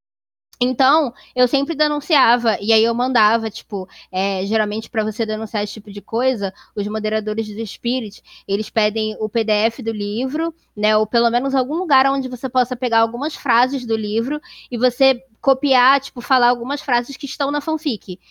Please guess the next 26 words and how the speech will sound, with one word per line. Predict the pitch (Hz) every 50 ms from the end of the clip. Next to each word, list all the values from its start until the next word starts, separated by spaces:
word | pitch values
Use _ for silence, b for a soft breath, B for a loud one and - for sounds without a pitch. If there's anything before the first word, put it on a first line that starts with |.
| b b
entendeu? | - 196 196 220 208 220 233
Pra | - 247 226
eles | 220 240 226 208
verem | 220 226 226 247
que | 233 247
realmente | 220 202 233 233 233 220 214 214 220 240 233 - 269 254 B B B B B -
a | 302
pessoa | - - 226 - - 240 240 - _ _ _ _
copiou | - 254 233 - 277 262 233 220
e | 220 233 233
tal. | - 220 196 196 214 B B B B B
Então, | - 226 220 - 254 262 262 262
eu | 254
já | 269 277
derrubei | 240 277 262 277 240 277 285 269
vários | 247 262 254 277 311 403 381
perfis | - - 311 320 277 - - 262 262 -
com | - 269 247
isso, | 226 208 208 226 247 254 - - 302 277 254
e | 262 262
assim, | 285 294 - - 277 233 220
toda | - - 254 262 277 277 311
adaptação | 311 294 294 285 - 285 - - 247 240
que | - 262
eu | 240
vejo, | 220 220 208 202 208 220 208 220